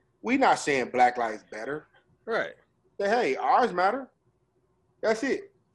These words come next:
Speaker 2: That's it.
Speaker 1: That means don't kill us because of your fear. Don't kill us because of your stereotype. Because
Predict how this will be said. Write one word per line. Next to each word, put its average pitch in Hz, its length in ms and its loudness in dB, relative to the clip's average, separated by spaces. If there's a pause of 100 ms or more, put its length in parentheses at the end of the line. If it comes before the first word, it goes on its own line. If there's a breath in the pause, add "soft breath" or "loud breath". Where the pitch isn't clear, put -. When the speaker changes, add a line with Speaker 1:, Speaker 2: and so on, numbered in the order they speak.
Speaker 2:
That's 247 220 -12
it. - 80 -8
Speaker 1:
That 220 200 4
means 226 260 0
don't 208 320 2
kill 240 380 2
us 156 300 4 (340)
because 160 440 0
of 135 140 -6
your 143 160 2
fear. 120 460 -6 (760)
Don't 226 260 2
kill 226 260 4
us 175 180 4
because 151 500 0
of 135 260 -2
your 147 160 0
stereotype. 135 800 0 (760 soft breath)
Because 165 680 4